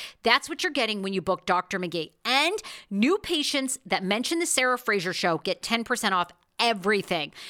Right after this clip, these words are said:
from Botox to all procedures. Just mention the Sarah Fraser Show when you book at cosmetic plastics dot com and specifically ask for Doctor McGee. He's joining the podcast today to talk to us about the four top plastic surgery and pro-,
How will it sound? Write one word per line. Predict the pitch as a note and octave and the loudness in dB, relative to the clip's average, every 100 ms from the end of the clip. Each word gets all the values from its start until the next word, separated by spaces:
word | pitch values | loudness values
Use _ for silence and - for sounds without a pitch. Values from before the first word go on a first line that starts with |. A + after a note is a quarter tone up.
| - - | -18 0
from | A3+ G3+ | 0 0
Botox | C3+ C4 D#4 - E4+ E4+ - | 2 4 4 2 0 0 0
to | - - | -2 2
all | F#3 G#3 | 2 2
procedures. | G#3+ G3+ F#3+ E3+ - - | 0 0 -2 -4 -8 -10
Just | - G3+ | -4 -4
mention | G3+ A3+ C4 | 0 0 0
the | F#4 | 0
Sarah | F4+ C4+ B3+ | 2 2 2
Fraser | B3 A3 G3+ G3+ | 0 0 0 0
Show | G3 F#3 D#3+ D#3+ | 0 0 0 -2
when | G3 | -2
you | G3 | -2
book | E3+ F#3 - | 2 0 0
at | G3+ - | -8 -2
cosmetic | G3+ F3 F#3 F3+ - | 0 0 0 -2 0
plastics | G#3 E3+ - F#3+ - | 0 0 -2 -8 -4
dot | D#3+ D#3+ | -4 0
com | C4+ D#4+ G4+ - - | 2 2 2 -4 -8
and | - G#3+ | -6 -4
specifically | - G#3 A3+ B3 C#4+ - | -2 -2 0 -2 -2 0
ask | - F#3 - | 2 2 0
for | F#3 | -2
Doctor | F3+ E3 - | 0 0 -2
McGee. | E3 C#3+ A#3 C4+ C#4 - - - | -4 -2 0 -2 -6 -16 -18 -10
He's | - G#3+ | -2 -2
joining | - A#3 C#4 D#4 | 2 0 2 0
the | |
podcast | D#4 C4+ B3 A#3 C4+ - | 0 0 0 2 0 0
today | G3+ F#3+ F3 | 0 0 0
to | D#3+ | -4
talk | - F#3 - | 0 0 0
to | G3 | -2
us | F3 - | -2 0
about | F#3 F3 | 0 0
the | E3+ | -6
four | - - A#3 C4 E4 - | -6 0 4 4 2 -2
top | - - C4+ E4+ - - - - - | -4 4 6 6 2 -14 -18 -16 -16
plastic | - C#4 D#4 - D#4+ | 0 2 2 0 -4
surgery | - D4 B3 C4 B3+ | 0 0 2 0 0
and | - G3+ | 0 -2
pro-, | - | 0